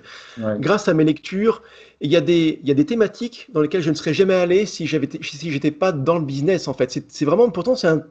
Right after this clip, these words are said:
Speaker 2: terrain très, tu vois, qui paraît très masculin, très, euh, je sais pas moi, euh, euh, très cartésien, tu vois, dans les chiffres et tout ça. Et pourtant, je suis allé sur des terrains,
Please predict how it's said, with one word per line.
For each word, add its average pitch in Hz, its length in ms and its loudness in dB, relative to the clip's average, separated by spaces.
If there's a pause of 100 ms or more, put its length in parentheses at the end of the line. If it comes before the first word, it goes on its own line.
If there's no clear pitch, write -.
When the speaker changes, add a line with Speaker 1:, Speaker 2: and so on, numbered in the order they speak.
(160)
Speaker 2:
terrain 214 340 0
très, 233 380 -2
tu 208 100 -10
vois, 214 220 0 (220)
qui 175 120 -2
paraît 185 240 2
très 190 220 -2
masculin, 185 640 0 (600)
très, 180 400 6
euh, 139 360 6
je - 60 -8
sais 139 80 -10
pas 175 140 -2
moi, 160 320 2
euh, 120 540 0 (920)
euh, 151 320 -2
très 185 180 0
cartésien, 190 580 2
tu - 140 -10
vois, 165 100 6
dans 156 100 0
les 147 80 4
chiffres 156 240 -6
et 160 60 -4
tout 156 80 -4
ça. 208 240 -2
Et 170 80 0
pourtant, 208 380 0
je 165 100 -6
suis 165 100 -8
allé 208 60 -4
sur 202 100 -4
des 160 140 0
terrains, 185 320 0